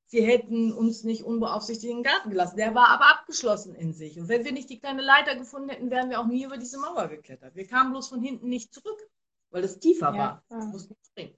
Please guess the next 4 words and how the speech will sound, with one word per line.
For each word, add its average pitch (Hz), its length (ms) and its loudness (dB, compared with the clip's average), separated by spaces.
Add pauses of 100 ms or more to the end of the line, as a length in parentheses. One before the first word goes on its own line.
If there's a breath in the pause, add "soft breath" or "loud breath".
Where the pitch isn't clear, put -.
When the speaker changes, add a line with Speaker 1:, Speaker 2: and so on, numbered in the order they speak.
(100)
Speaker 2:
Mhm. 202 420 -10 (880)
Speaker 1:
Naja. 285 340 8 (480)
Speaker 2:
Ja. 240 360 2
Speaker 1:
Mm. - 40 -6